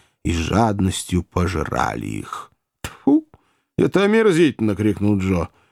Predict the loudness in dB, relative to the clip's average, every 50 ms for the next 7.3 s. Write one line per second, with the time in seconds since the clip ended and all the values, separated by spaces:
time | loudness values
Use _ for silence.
0 | _ _ _ _ _ _ _ _ _ _ 0 2 2 2 2 2 0 -2 -2 -2
1 | -4 -4 -2 0 2 4 4 4 4 4 4 4 4 2 0 0 -2 -2 -2 0
2 | 0 0 0 2 2 2 2 2 2 0 -2 -4 -4 -4 -4 -4 -4 -4 -2 -2
3 | 0 2 2 4 2 2 0 -2 -2 -2 -2 -2 -4 _ _ _ _ _ _ _
4 | _ _ _ _ _ 0 2 4 4 4 4 4 4 2 0 2 4 4 4 6
5 | 6 6 4 4 4 4 4 4 4 4 4 4 2 2 2 2 2 2 2 2
6 | 2 2 2 4 4 2 2 2 2 2 4 2 2 0 -2 0 0 0 2 2
7 | 2 2 2 2 0